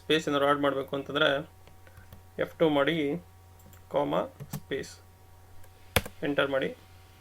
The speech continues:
ಆಟೋಮೆಟಿಕ್ಕಾಗಿ ಈ ಥರ ಕ್ಲಿಯರ್ ಆಗಿ ನಿಮಗೆ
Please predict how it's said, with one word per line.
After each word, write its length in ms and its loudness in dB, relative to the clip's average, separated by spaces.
ಆಟೋಮೆಟಿಕ್ಕಾಗಿ 680 -4
ಈ 40 -8
ಥರ 160 2
ಕ್ಲಿಯರ್ 520 -2
ಆಗಿ 160 -2
ನಿಮಗೆ 300 -4